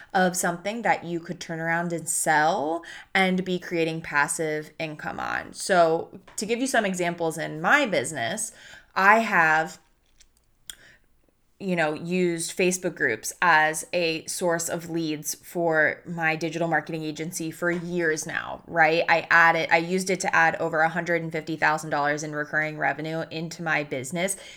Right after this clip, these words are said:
in less than six months, right after I left my day, day job and I went full time. So I recorded the process that I go through in order to use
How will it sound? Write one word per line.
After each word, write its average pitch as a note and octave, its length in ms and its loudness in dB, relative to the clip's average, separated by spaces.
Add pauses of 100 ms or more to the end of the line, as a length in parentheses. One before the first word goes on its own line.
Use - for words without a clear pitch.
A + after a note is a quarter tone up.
(140)
in G3 280 0
less D#3+ 180 4
than E3+ 220 -6
six D3 280 -2
months, E3 380 -2 (300)
right E3 200 6
after D#3 300 6
I D#3 80 6
left D3+ 240 0
my D3+ 140 -2
day, C#3+ 400 -6
day D#3+ 180 0
job D3 300 2
and - 80 -2
I D3 80 -2
went - 200 -4
full - 220 -6
time. - 440 -6 (360)
So F3+ 640 4
I F3 540 6
recorded A#3 1000 0 (200)
the F#3+ 200 -4
process G3 840 2
that E3+ 160 2
I E3 160 4
go E3+ 400 2
through - 640 -8 (480)
in G3+ 260 2
order F#3 520 2
to G#3 440 -2
use F3+ 800 -2